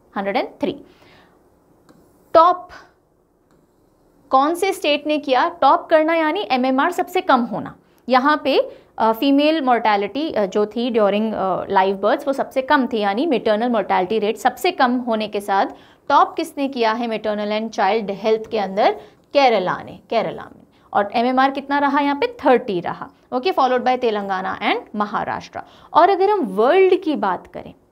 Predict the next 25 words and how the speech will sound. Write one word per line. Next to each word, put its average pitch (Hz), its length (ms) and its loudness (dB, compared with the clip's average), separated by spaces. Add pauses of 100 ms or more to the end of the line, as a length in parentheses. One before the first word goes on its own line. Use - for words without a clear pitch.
(320)
पूरे 392 220 2
दुनिया 330 260 2
की 320 140 -2
बात 233 260 2
करें, 247 120 -2
तो 277 80 -6
सबसे 339 520 -2 (280)
लोएस्ट 339 520 2
एमएमआर 226 440 -2
कौन 269 320 0
सी 320 120 -2
कंट्रीज 226 420 -2
में 214 120 -4
देखा 196 260 -4
जाता 196 280 -2
है? 262 160 -2
इटली, 269 320 -2
नॉर्वे, 214 360 0
पोलैंड, 208 440 -2 (300)
बेलारूस। 190 840 -4 (440)
इटली, 233 480 -2 (460)
नॉर्वे, 180 280 -2
पोलैंड 175 360 -8
and 302 120 -2 (200)
बेलारूस। - 680 -10